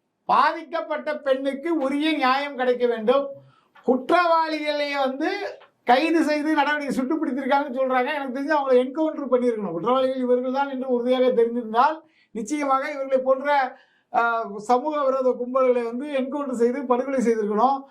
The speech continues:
இதுதான் தமிழக மக்கள் எதிர்பார்ப்பாங்க. ஏற்கனவே கோயம்புத்தூர் பகுதியில இதே மாதிரி ஒரு பிரச்சனை நடக்கும்போது,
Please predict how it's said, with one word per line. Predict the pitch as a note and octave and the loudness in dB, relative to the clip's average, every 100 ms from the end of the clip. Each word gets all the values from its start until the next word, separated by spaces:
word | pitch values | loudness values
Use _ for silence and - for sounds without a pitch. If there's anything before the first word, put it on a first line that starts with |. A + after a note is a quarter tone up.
| _ | _
இதுதான் | F#3 A3 B3 D4 | -4 0 2 2
தமிழக | B3 B3 C4+ C4+ | 2 0 0 0
மக்கள் | B3 A#3 C4+ | 0 -2 -2
எதிர்பார்ப்பாங்க. | B3+ A3+ B3+ A#3 G3 G3+ | -2 0 0 -2 -2 -2
ஏற்கனவே | G3 A3+ B3 C4+ B3 | 0 0 2 2 0
கோயம்புத்தூர் | C4 B3+ A#3+ | -2 -4 -2
பகுதியில | A#3+ A#3+ C4 | -2 2 4
இதே | B3 | 4
மாதிரி | B3 B3+ | 4 4
ஒரு | B3 A#3+ A3+ | 2 2 -4
பிரச்சனை | G#3 A#3 B3+ B3 | -6 -6 -4 -4
நடக்கும்போது, | A#3 G#3+ A3 A3 C#4 E4+ | -4 -4 -2 -2 0 -4